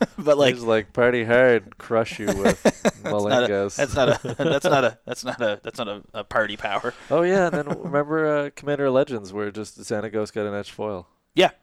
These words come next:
Speaker 1: yep.
Speaker 2: Just
Speaker 1: Um,
Speaker 2: random.
Speaker 1: random.
Speaker 2: I don't know. So, so new,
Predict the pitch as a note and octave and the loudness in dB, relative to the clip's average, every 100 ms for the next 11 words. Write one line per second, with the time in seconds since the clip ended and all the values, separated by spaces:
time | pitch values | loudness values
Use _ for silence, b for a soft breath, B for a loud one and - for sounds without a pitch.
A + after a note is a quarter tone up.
0 | _ - D3+ _ _ _ - - _ b | _ -12 -12 _ _ _ -20 -20 _ b
1 | b b b b - B2 B2 B2 A#2+ - | b b b b -10 -4 0 -2 -4 -12
2 | G#2+ A2+ B2 A#2 G2 F2+ F2+ B2 B2+ B2 | -2 0 0 0 -4 -6 -10 -6 -2 -2
3 | B2 A#2+ A2 A2 G2+ G2 C3+ C3 C3 B2 | -2 -4 -6 -6 -6 -4 0 0 0 -4
4 | C#3+ C3 E3 | -8 -4 -6